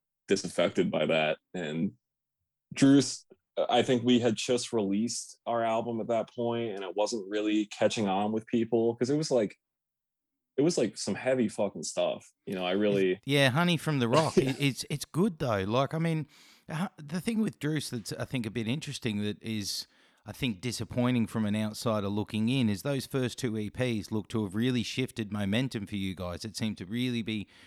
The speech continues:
Speaker 2: groundswell going on. And then Honey from the Rock, I don't know what happens sometimes for listening bases, but it seemed to just kind of slip under the radar. And obviously
Speaker 1: Yeah,
Speaker 2: that must
Speaker 1: absolutely.
Speaker 2: have affected you guys.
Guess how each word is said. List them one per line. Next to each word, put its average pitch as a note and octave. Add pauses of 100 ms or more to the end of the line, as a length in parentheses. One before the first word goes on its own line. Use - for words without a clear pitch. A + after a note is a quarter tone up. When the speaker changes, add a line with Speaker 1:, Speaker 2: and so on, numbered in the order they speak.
(180)
Speaker 2:
groundswell A2+
going G2+
on. G2+ (400)
And B2+
then B2+
Honey D#3
from C3
the A2+
Rock, A#2 (840)
I D#3
don't E3+
know D#3+
what C3+
happens B2
sometimes G#2
for G2+ (100)
listening A2
bases, G2
but G#2+
it G#2
seemed A#2
to A2 (460)
just A#2
kind A#2
of G#2+
slip -
under G#2+
the G2
radar. F#2+ (340)
And A2
obviously G#2+
Speaker 1:
Yeah, G#2+
Speaker 2:
that A#2
must A#2
Speaker 1:
absolutely. G#2+
Speaker 2:
have F2+
affected G2+
you F#2+
guys. F#2